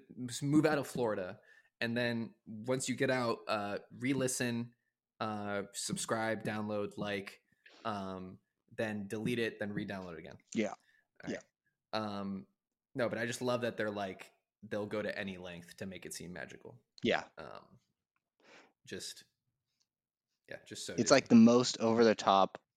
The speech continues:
Speaker 2: Pinterest grandma you can think of is Disney.
Speaker 1: <laughs>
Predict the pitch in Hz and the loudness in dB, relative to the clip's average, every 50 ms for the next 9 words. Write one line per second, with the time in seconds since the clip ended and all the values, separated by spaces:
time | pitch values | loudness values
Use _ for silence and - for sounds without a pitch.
0 | - _ - - 110 104 - - 110 98 - - - - 90 90 92 92 95 92 | -16 _ 4 6 8 8 8 6 2 2 0 -2 2 4 6 8 8 8 8 8
1 | 90 87 82 87 - - - - - 95 85 82 - - 71 69 69 - - - | 8 6 2 -2 -2 -2 -4 -2 0 2 2 2 2 0 -4 -2 -2 -2 -4 -4
2 | - _ _ - 90 85 80 - - 80 76 - - - - - 214 - _ _ | -6 _ _ -4 -4 -4 -4 -6 -6 -6 -6 -6 -6 -4 -4 -4 -6 -8 _ _
3 | _ _ _ _ _ _ _ _ _ _ _ _ _ _ _ _ _ - - - | _ _ _ _ _ _ _ _ _ _ _ _ _ _ _ _ _ -4 -4 -4
4 | - - - - | -4 -10 -12 2